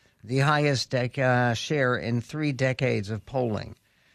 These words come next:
And a comparable share of adults, twenty-five percent, do not feel well represented by either party. And what does this speak to in terms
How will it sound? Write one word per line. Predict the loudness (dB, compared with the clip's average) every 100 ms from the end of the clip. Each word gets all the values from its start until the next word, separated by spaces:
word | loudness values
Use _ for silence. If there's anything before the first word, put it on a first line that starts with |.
| _ _
And | -4 0 2
a | 2
comparable | 2 0 2 0 0 -2
share | -2 0 2 2
of | 0 -2 -4
adults, | -4 0 0 0 -2
twenty-five | -6 -2 0 2 0 0
percent, | -4 -6 -2 -2 -2 -10 -16
do | -4 0
not | 2 2 -2
feel | -6 -2 0 0 -2 -8 _ -14
well | -4 0 0
represented | 0 0 0 0 0 2 0 -2 -8 -2
by | 2 2
either | 0 -2 0 0
party. | 0 0 0 0 -8 _ _ _ _ _ _ _ _ _ _ -2
And | 2 4 4 2 -2
what | -6 -10 0 0
does | 0 -2
this | -2
speak | -4 -6 -6 -6 -6
to | -2 0 0
in | -2
terms | -4 -4 -2 -2 -2 -6